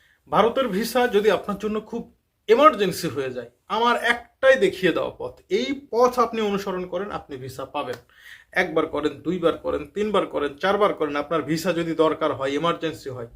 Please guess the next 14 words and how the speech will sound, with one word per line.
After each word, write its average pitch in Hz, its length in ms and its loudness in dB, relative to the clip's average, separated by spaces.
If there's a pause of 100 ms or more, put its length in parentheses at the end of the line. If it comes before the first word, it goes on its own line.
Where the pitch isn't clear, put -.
(200)
আপনি 135 220 -14
আবেদন 131 320 -6
করতেই 254 440 2
থাকেন, - 260 -12 (520)
আপনাকে 240 500 2
ভিসা 185 320 -6
দিবে 147 320 -6
ভারত। 107 340 -10 (680)
আপনার 170 280 -2
এমার্জেন্সিনেস 220 960 -2 (400)
এটা 165 180 -6
দেখে 160 220 -2
আপনাকে 143 260 -6
ভারত 127 340 -8